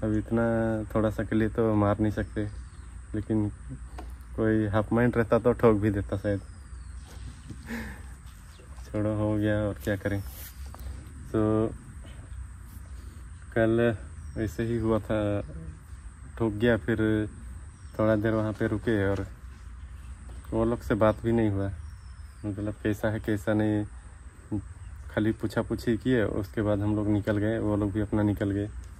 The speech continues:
फिर हम लोग गए थे शॉपिंग करने के लिए, फिर शाम को लौटे। शाम को लौटने के बाद सीधा घर, बस इतना ही हुआ था। लेकिन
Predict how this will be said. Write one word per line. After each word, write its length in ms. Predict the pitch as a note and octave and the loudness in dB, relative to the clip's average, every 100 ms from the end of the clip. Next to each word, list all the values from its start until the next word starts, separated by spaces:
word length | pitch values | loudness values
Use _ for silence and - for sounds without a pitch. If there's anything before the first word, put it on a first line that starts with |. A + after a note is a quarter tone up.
| - - - - - - - | -14 -14 -16 -14 -12 -12 -4
फिर 220 | A2 G#2+ G#2+ | 0 2 2
हम 220 | G#2 G#2 | 2 2
लोग 120 | G#2+ G2+ | 2 2
गए 160 | G2+ | 0
थे 100 | - - | -2 -4
शॉपिंग 260 | G2+ G#2+ G#2 | -2 0 2
करने 220 | G#2 G2+ | 2 2
के 120 | G#2 | 0
लिए, 140 | A2+ B2+ - - - - - | -2 -4 -10 -14 -14 -14 -2
फिर 280 | A2 A2 G#2+ | 0 2 2
शाम 260 | G#2+ G#2 G#2 | 2 2 4
को 120 | A2+ | 2
लौटे। 300 | G#2+ G2+ B2+ - - - - - - - | 2 0 -6 -6 -16 -16 -16 -14 -16 -4
शाम 180 | G2+ G2+ | -2 0
को 100 | G#2+ | 0
लौटने 420 | G2+ G2 G#2+ G2+ | 0 0 -2 -2
के 160 | - F#2+ | -2 -2
बाद 480 | G2 F#2+ F#2 F#2+ - - - | 0 0 0 -4 -6 -8 -4
सीधा 200 | G2+ G2 | 2 4
घर, 200 | G2+ G2 - - - - - - - - - - - - | 4 2 -2 -12 -12 -12 -12 -14 -12 -12 -12 -12 -14 -6
बस 220 | G#2 G2+ G#2+ | -4 0 0
इतना 240 | G#2 A2 | 2 2
ही 180 | A2 A2 | 4 2
हुआ 220 | G#2 G2+ | 2 0
था। 240 | - A#2+ A2 | -2 -6 -4
लेकिन 560 | G#2 A#2 A2 A2 A2 | 0 4 6 6 2